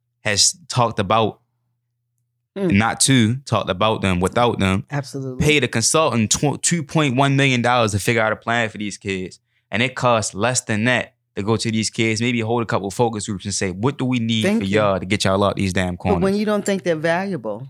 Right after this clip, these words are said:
Speaker 2: then you don't care about this story.
Speaker 1: Man, one of these,
Speaker 2: That's
Speaker 1: some of
Speaker 2: ju-,
Speaker 1: these
Speaker 2: that's just
Speaker 1: squeegee
Speaker 2: totally
Speaker 1: kids,
Speaker 2: it.
Speaker 1: oh my
Speaker 2: They
Speaker 1: God.
Speaker 2: don't, they don't care about, they're not valuable. So they feel that they can legislate for them or legislate them away. So they will never give them a voice, and it's so unfortunate.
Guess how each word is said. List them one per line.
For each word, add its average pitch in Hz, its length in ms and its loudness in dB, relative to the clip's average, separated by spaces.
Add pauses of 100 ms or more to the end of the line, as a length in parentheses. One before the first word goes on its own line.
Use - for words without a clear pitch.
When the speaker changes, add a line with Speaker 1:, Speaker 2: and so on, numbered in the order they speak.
(120)
Speaker 2:
then 147 280 -4
you 139 80 -4
don't 131 180 -4
care 127 200 -4
about 110 260 -8
this - 160 -10
story. - 440 -12 (300)
Speaker 1:
Man, 139 280 0
one 165 120 4
of 165 80 0
these, 156 240 -4
Speaker 2:
That's - 180 -2
Speaker 1:
some 175 140 4
of 175 60 2
Speaker 2:
ju-, 170 80 4
Speaker 1:
these 214 120 2
Speaker 2:
that's 175 60 2 (120)
just 160 120 0
Speaker 1:
squeegee 190 80 6
Speaker 2:
totally 175 200 4
Speaker 1:
kids, 147 280 -2
Speaker 2:
it. - 100 -20
Speaker 1:
oh 127 140 2
my 87 140 -2
Speaker 2:
They 82 100 -12
Speaker 1:
God. 123 180 2
Speaker 2:
don't, 185 200 0
they 185 100 2
don't 185 160 0
care 180 220 0
about, 135 440 -4
they're 175 100 -2
not 202 180 0
valuable. 170 580 -6 (280)
So 170 240 0
they 175 120 4
feel 170 320 0
that 147 180 -2
they 156 120 -2
can 143 200 -6
legislate 139 480 -6
for 131 220 -6
them 64 320 -16 (180)
or 131 140 -4
legislate 135 500 -4
them 127 140 -12
away. 123 380 -10 (280)
So - 200 -2
they 160 100 2
will 156 140 0
never 165 320 0
give 139 160 -6
them 120 120 -8
a 113 60 -8
voice, 113 300 -10
and 135 80 -4
it's 123 100 -10
so 147 320 -4
unfortunate. - 600 -12